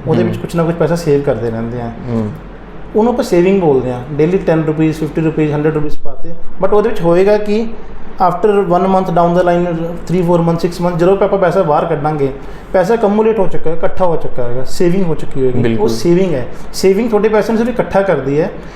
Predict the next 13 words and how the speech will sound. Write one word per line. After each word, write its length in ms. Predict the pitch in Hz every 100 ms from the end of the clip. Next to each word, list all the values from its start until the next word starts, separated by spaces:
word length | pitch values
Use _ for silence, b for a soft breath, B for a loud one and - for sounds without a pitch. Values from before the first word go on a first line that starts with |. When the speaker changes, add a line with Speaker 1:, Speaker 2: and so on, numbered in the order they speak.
| B
Speaker 1:
ਇਨਵੈਸਟਮੈਂਟ 560 | 190 190 196 - 233 247
ਤੁਹਾਡੇ 200 | 233 226
ਪੈਸੇ 220 | 220 202
ਨੂੰ 160 | 240 165
ਗਰੋ 200 | 151 160
ਕਰਦੀ 300 | 156 120 127
ਹੈ 40 |
ਪੈਰਲਲ। 400 | - 139 113 113 110 - - - 123
Speaker 2:
ਵਧਾਉਂਦੀ 520 | 131 147 139 120 113
ਹੈ। 60 | 156
Speaker 1:
ਵਧਾਉਂਦੀ 460 | 190 170 127 117
ਹੈ 60 | 113
ਸਰ। 140 | 123